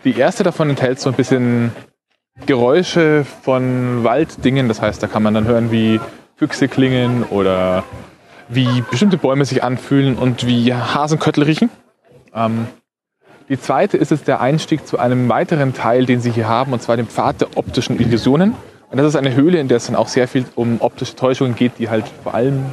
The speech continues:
bei relativ wenig Licht funktionieren. Was ich davon bis jetzt gesehen habe, ist eigentlich ganz cool. Also es sind schon Standard optische Täuschungen, aber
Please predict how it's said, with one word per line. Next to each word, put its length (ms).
bei 260
relativ 500
wenig 320
Licht 240
funktionieren. 520
Was 140
ich 60
davon 200
bis 100
jetzt 140
gesehen 240
habe, 100
ist 300
eigentlich 320
ganz 260
cool. 120
Also 160
es 100
sind 400
schon 280
Standard 800
optische 320
Täuschungen, 540
aber 480